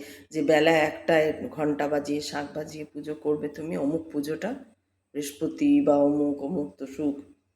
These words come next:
এগুলো কোন পাঁজিতে, কোন শাস্ত্রে লেখা আছে? এখন তো পাঁজিও উল্টোপাল্টা বেরোচ্ছে, এখন তো পাঁজিরও ঠিক নেই। তো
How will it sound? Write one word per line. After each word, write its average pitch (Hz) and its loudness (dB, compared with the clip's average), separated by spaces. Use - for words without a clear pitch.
এগুলো 165 -6
কোন 269 10
পাঁজিতে, 160 2
কোন 220 6
শাস্ত্রে - 2
লেখা 143 0
আছে? - -10
এখন 214 0
তো 349 2
পাঁজিও 254 4
উল্টোপাল্টা 170 2
বেরোচ্ছে, - -4
এখন 156 -14
তো 196 -10
পাঁজিরও 196 0
ঠিক - -6
নেই। - -14
তো 170 6